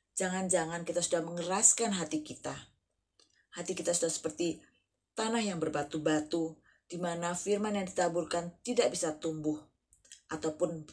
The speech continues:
tidak bertahan lama. Dalam Ibrani tiga ayat lima belas dikatakan,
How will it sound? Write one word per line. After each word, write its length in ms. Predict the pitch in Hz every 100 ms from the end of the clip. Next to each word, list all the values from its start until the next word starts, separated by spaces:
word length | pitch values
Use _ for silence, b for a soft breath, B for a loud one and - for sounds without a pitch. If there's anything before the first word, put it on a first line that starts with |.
| -
tidak 320 | 214 185 151
bertahan 320 | - 156 147
lama. 480 | 143 143 135 131 131 - _ _ _ _ _ _ _ _ _ B B B B B
Dalam 160 | 214 240
Ibrani 320 | 240 202 202
tiga 560 | 196 196 156 185 170 -
ayat 160 | 156
lima 240 | 156 156 151
belas 240 | 160 175
dikatakan, 720 | 151 147 156 143 - 151 151